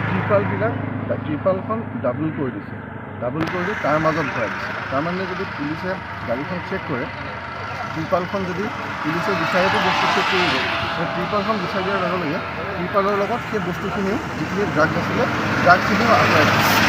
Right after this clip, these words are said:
জেনেৰেলি মানুহৰ বাজেট কি হয়? বস্তু এটা কিনিলে মানুহে বেগটো খুলি পেলাই বেগটো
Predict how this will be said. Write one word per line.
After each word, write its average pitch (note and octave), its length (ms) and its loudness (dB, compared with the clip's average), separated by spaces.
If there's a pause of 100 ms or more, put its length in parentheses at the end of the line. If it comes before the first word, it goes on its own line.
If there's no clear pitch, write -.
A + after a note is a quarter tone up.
(300)
জেনেৰেলি - 480 8
মানুহৰ - 420 8
বাজেট - 280 8
কি - 280 6
হয়? - 180 6
বস্তু - 260 4
এটা - 140 6
কিনিলে - 360 4 (240)
মানুহে F3 340 2
বেগটো - 300 4
খুলি F#3 200 2
পেলাই F3+ 320 2
বেগটো D3+ 240 0